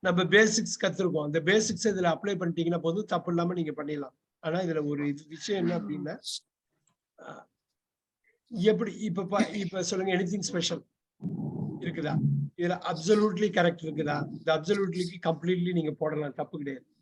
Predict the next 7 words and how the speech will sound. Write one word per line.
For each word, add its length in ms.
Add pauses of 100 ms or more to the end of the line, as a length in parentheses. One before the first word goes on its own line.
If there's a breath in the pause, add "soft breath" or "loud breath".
(500)
இதுதான் 540 (600)
கரெக்ட் 380
அப்படின்னு 340
இல்ல, 180
ஆனா 200 (100)
இதுவும் 460
கரெக்ட். 320